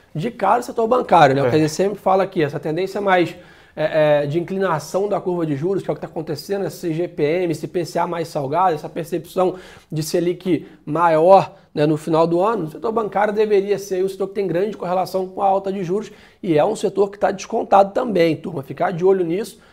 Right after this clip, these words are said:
Speaker 1: né? Os bancos ficaram um tempasso patinando aí em relação aos outros. Commodities andou, varejo andou, construção civil, shopping center também andaram, os consumo andou muito também recentemente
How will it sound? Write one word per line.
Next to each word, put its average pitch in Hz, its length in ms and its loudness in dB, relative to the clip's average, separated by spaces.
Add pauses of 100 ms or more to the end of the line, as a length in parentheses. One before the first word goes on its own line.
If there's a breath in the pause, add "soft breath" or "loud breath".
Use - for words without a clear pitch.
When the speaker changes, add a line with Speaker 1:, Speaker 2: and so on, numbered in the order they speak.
(140 soft breath)
Speaker 1:
né? 170 80 -6
Os 175 120 -2
bancos 180 360 -4 (320 soft breath)
ficaram 202 460 -2
um - 20 -6
tempasso 196 720 -2
patinando 170 640 2
aí 151 160 6
em 180 60 0
relação 165 340 -2
aos 156 100 0
outros. - 280 -10 (100)
Commodities 165 580 -2
andou, 165 540 0 (180 loud breath)
varejo 160 520 0
andou, 156 500 0 (320 loud breath)
construção 165 380 -4
civil, 175 480 -2
shopping 185 440 0
center 185 300 -6
também 180 400 2
andaram, 170 400 6
os 170 80 -6
consumo 220 640 -2
andou 175 200 2
muito 185 260 0
também 175 260 0
recentemente 160 680 -4